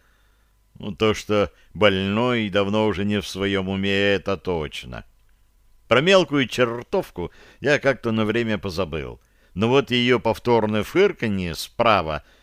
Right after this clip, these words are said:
напомнило о её существовании». Да и насмешливый взгляд,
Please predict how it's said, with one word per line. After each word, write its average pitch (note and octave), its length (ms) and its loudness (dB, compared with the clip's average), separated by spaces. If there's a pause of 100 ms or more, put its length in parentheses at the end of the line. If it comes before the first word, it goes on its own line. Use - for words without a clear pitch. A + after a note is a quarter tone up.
(160)
напомнило E3 880 4
о A#2+ 100 2
её C#3 320 2
существовании». G#2+ 1000 2 (640)
Да A2 140 4
и A2 120 4
насмешливый A2+ 760 -2
взгляд, A2 520 0